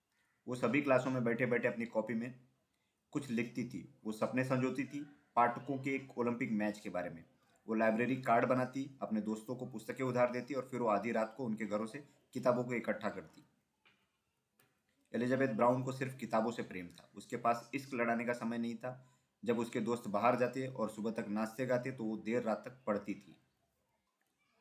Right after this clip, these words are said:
एक दिन वो दोपहर को ट्रेन में चढ़ी, फिर वो अपना रास्ता भूल गई,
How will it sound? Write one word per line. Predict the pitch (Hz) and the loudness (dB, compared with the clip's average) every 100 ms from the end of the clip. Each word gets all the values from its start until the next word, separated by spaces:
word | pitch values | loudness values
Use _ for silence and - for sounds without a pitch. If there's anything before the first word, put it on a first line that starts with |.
| _ - | _ -2
एक | 127 120 | -2 2
दिन | 131 | 2
वो | 127 | 4
दोपहर | 117 113 127 | 2 4 4
को | 127 139 | 4 0
ट्रेन | 131 117 113 | 0 2 2
में | 107 | 2
चढ़ी, | 104 90 82 - - | -2 -6 -10 -14 -8
फिर | 113 | 0
वो | 117 | 2
अपना | 113 117 | 2 2
रास्ता | 104 104 104 | 2 2 -4
भूल | 87 98 | -4 -8
गई, | 90 | -8